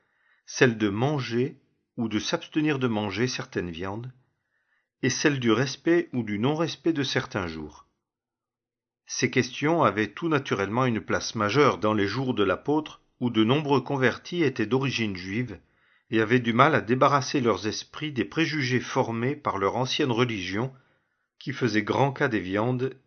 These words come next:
et du respect de certains jours. Les croyants d'origine païenne étaient plus facilement disposés à laisser de côté de telles choses, voyant que les systèmes idolâtres auxquels ils avaient été rattachés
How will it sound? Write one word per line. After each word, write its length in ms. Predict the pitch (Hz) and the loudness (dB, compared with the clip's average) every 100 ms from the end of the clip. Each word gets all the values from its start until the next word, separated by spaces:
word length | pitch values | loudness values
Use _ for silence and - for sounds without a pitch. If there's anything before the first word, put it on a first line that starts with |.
| - | -6
et 80 | |
du 140 | 110 107 | -2 0
respect 380 | 104 107 - 151 | 0 -2 -2 0
de 100 | 123 | 0
certains 440 | - 113 - 95 | -2 -4 -4 -6
jours. 380 | 80 78 69 - _ _ _ _ _ _ _ _ _ - | -6 -10 -12 -20 _ _ _ _ _ _ _ _ _ -8
Les 140 | 98 | -8
croyants 400 | - 127 123 143 | -2 4 4 4
d'origine 500 | 117 104 101 117 107 | 2 0 -2 -2 -4
païenne 640 | - 90 95 139 143 92 104 _ _ _ - | -4 -4 2 2 2 -6 -12 _ _ _ -12
étaient 220 | 101 - | -8 -6
plus 220 | 196 156 | -6 -6
facilement 520 | 135 151 - 131 127 104 | -2 -2 0 0 0 -2
disposés 560 | 120 123 113 101 131 | -4 -4 -2 0 2
à 60 | 135 | 2
laisser 280 | 104 - 135 | 2 -2 -2
de 80 | |
côté 320 | 113 113 - 135 | -2 -2 -2 -4
de 120 | 98 | -4
telles 240 | - 85 | -6 -8
choses, 440 | - 127 139 120 - _ _ _ _ _ | -4 -2 -2 -4 -12 _ _ _ _ _
voyant 360 | 104 110 123 156 | 0 6 6 6
que 140 | 151 | 2
les 100 | 107 | 0
systèmes 480 | 95 - 131 143 101 | 0 -4 -2 -2 -2
idolâtres 640 | 107 139 113 104 135 - - | -4 0 2 4 2 -2 -6
auxquels 360 | 131 127 135 127 | -6 2 4 4
ils 180 | 107 110 | 4 2
avaient 200 | 98 95 | 2 0
été 200 | 82 95 | 0 0
rattachés 680 | 123 131 104 - 135 143 | 0 -2 -6 -4 -4 -6